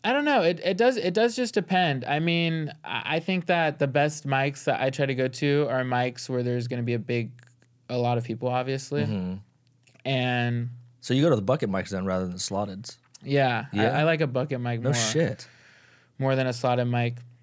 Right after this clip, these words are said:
Speaker 2: Why? Is it because, like, is it because there's more than comedians there? Or?
Speaker 1: I mean, I think that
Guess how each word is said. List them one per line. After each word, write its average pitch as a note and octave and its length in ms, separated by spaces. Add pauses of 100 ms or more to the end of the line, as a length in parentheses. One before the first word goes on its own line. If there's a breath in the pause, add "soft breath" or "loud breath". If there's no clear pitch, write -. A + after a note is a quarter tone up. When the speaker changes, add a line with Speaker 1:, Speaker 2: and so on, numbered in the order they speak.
Speaker 2:
Why? G#2 280
Is F#2 180
it G#2 40
because, G2+ 440
like, G2+ 200
is G#2 140
it G2 60
because G2+ 300
there's F#2+ 180
more G2 240
than F#2 220
comedians F#2+ 480
there? B2 360 (160)
Or? A2 320 (560 loud breath)
Speaker 1:
I F3 100
mean, A3 640
I F3 100
think B3+ 320
that C4 480